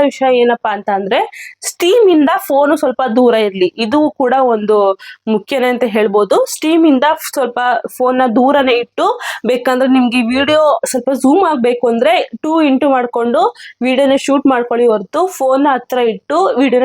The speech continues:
ಶೂಟ್ ಮಾಡೋದಕ್ಕೆ ಹೋಗ್ಬೇಡಿ. ಹಾಗೆ ಇನ್ನೊಂದ್ ಪಾಯಿಂಟ್ ಏನಪ್ಪಾ ಅಂತ ಅಂದ್ರೆ, ಕುಕಿಂಗ್ ವಿಡಿಯೋನ ನಾವು ಶೂಟ್ ಮಾಡ್ತಿರ್ತೀವಲ್ವಾ, so ಮಧ್ಯದಲ್ಲಿ ಏನಾದ್ರೂ ಬೇಯೋದಕ್ಕೆ ಇಡ್ತೀವಿ, ನಾವು ಲಿಡ್ ಕ್ಲೋಸ್ ಮಾಡಿ ಬೇಯೋದಕ್ಕೆ ಇಡ್ತೀವಿ. ಅವಾಗ ವಿಡಿಯೋನ ಪಾಸ್ ಮಾಡಿ, ವಿಡಿಯೋನ ಆಫ್ ಮಾಡ್ಬಿಟ್ಟು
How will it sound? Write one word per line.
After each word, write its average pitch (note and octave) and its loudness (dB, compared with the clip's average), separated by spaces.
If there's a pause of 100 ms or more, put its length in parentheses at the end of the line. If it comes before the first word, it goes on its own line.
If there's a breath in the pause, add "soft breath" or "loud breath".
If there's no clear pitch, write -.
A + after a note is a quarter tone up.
(100)
ಶೂಟ್ B3 -4
ಮಾಡೋದಕ್ಕೆ A3+ -2
ಹೋಗ್ಬೇಡಿ. A3+ 0 (600)
ಹಾಗೆ D4+ 0
ಇನ್ನೊಂದ್ E4 0
ಪಾಯಿಂಟ್ D#4 -2
ಏನಪ್ಪಾ C4+ 0
ಅಂತ B3+ -4
ಅಂದ್ರೆ, A#3 -2 (140)
ಕುಕಿಂಗ್ F#4+ 2
ವಿಡಿಯೋನ D4+ 4
ನಾವು D4 0
ಶೂಟ್ D4+ -2
ಮಾಡ್ತಿರ್ತೀವಲ್ವಾ, A#3+ 0
so E4 0
ಮಧ್ಯದಲ್ಲಿ C#4+ 2
ಏನಾದ್ರೂ F4 0
ಬೇಯೋದಕ್ಕೆ C#4 0
ಇಡ್ತೀವಿ, A#3 0
ನಾವು A3 0
ಲಿಡ್ C4 0
ಕ್ಲೋಸ್ D4+ 0
ಮಾಡಿ C4 0
ಬೇಯೋದಕ್ಕೆ A#3 0
ಇಡ್ತೀವಿ. G3+ -2
ಅವಾಗ D4+ 0 (140)
ವಿಡಿಯೋನ D4 4 (180)
ಪಾಸ್ A#3+ 0
ಮಾಡಿ, A#3+ 0
ವಿಡಿಯೋನ A#3+ 0
ಆಫ್ A#3 0
ಮಾಡ್ಬಿಟ್ಟು C4 0